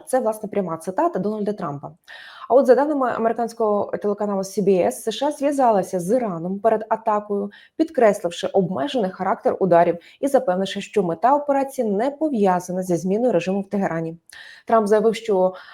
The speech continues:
якщо Іран не зупиниться, його чекає ще більше трагедії. Ну і, власне, це вперше з тисяча дев'ятсот сімдесят дев'ятого року, коли С Ш А нанесли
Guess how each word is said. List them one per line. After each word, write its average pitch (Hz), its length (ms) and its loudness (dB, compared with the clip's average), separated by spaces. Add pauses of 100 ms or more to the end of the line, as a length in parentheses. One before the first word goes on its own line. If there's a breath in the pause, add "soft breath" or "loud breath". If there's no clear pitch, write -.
(140 loud breath)
якщо 202 320 2
Іран 170 460 4
не 214 140 2
зупиниться, 277 540 0
його 208 300 2
чекає 214 440 0
ще 247 300 0
більше 202 460 0
трагедії. 156 560 -4
Ну 247 100 4
і, 254 60 4
власне, 208 320 -2
це 190 160 -6
вперше - 600 -2
з - 60 -12
тисяча 208 420 -2
дев'ятсот 180 520 2
сімдесят 160 340 -6
дев'ятого 214 540 2
року, 175 360 0
коли 175 180 0
С 170 120 -12
Ш - 200 -8
А 226 80 0
нанесли 190 420 -2